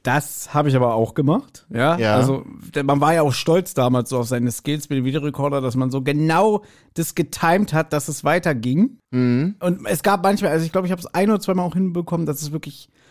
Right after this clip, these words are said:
Speaker 1: nicht zu sehen war, fehlerfrei, aber das war sehr,
Speaker 2: Mhm.
Speaker 1: sehr, sehr selten, ne?
Speaker 2: Oh, wie
Speaker 1: Manchmal
Speaker 2: stolz man war, wenn man das wirklich so gut zusammengeschnitten hat, äh, in Anführungsstrichen geschnitten, dass man wirklich den Break nicht merkt, ne?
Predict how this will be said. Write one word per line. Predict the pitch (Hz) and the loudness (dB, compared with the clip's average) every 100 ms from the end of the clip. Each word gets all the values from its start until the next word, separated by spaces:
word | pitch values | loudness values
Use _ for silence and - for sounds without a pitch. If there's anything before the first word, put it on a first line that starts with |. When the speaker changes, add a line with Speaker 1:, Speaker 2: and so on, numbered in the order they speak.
| _ _ _ - | _ _ _ 0
Speaker 1:
nicht | 151 311 - | 4 4 2
zu | 262 | 0
sehen | 208 196 156 | 4 4 4
war, | 127 160 | 2 2
fehlerfrei, | 190 170 120 - 117 156 | 2 2 2 -2 -2 0
aber | 143 | 0
das | 147 | 2
war | 143 | 2
sehr, | 131 180 175 | 2 2 2
Speaker 2:
Mhm. | |
Speaker 1:
sehr, | 156 131 | 2 4
sehr | 131 117 | 2 2
selten, | 123 139 175 | 2 2 2
ne? | 147 | 4
Speaker 2:
Oh, | - | 6
wie | |
Speaker 1:
Manchmal | 185 156 170 | 4 4 2
Speaker 2:
stolz | 185 233 - - | 2 0 -2 0
man | 254 185 | 2 4
war, | 160 | 2
wenn | 160 | 2
man | 165 | 0
das | 165 - | 0 0
wirklich | 185 190 180 | -2 0 0
so | 214 | -2
gut | 233 220 | -2 -4
zusammengeschnitten | 196 185 214 247 226 - 180 175 151 | -4 0 0 0 -2 0 0 2 2
hat, | 170 220 - | 2 -2 -4
äh, | - 156 | 2 4
in | 147 | 4
Anführungsstrichen | 131 196 190 165 - 160 156 | 2 0 2 0 0 0 0
geschnitten, | 143 175 202 180 220 - - - | 0 0 0 0 -2 -6 -8 -4
dass | 156 | 0
man | 180 156 | 0 2
wirklich | 202 214 | 0 0
den | 202 156 | 0 0
Break | 139 160 208 240 | 2 2 2 0
nicht | 190 160 | 0 2
merkt, | 160 143 113 123 | 2 2 0 0
ne? | 143 294 | -2 -2